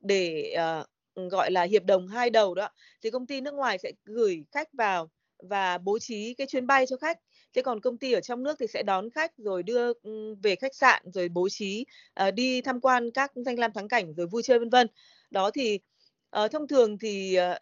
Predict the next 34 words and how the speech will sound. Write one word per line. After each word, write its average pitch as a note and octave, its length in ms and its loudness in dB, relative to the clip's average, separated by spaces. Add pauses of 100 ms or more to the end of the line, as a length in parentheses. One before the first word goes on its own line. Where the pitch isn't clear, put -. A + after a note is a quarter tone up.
nếu A3 300 6
mà D#4 140 -4 (260)
cái C4 140 -2 (240)
lượng B3 340 4
khách E4 220 -6
nhỏ A3+ 320 2
ấy, - 160 -10
thì A3 100 -6
họ G#3 180 -4
có A3 100 -8
thể, E3 420 2
ờ, D#3 240 -6
xuê B3 200 4
xoa, B3 280 2
tức C4+ 180 -8
là, F#3 200 -4 (320)
ờ, F3 260 -4
công A#3 120 -4
ty C4 120 -8
nước C4+ 80 -6
ngoài A3 280 -2
họ C#3+ 340 -6 (420)
lấy F#3+ 260 6
tiền B3+ 200 6
của F3 100 -4
khách C#4 280 2
rồi F#3+ 180 0
họ D3+ 320 -4
trả G3+ 240 0
một, D#3+ 180 -10 (120)
ừm, E3+ 320 -14 (320)
số G3 140 2
nhỏ C4 280 2
thôi. B3 220 0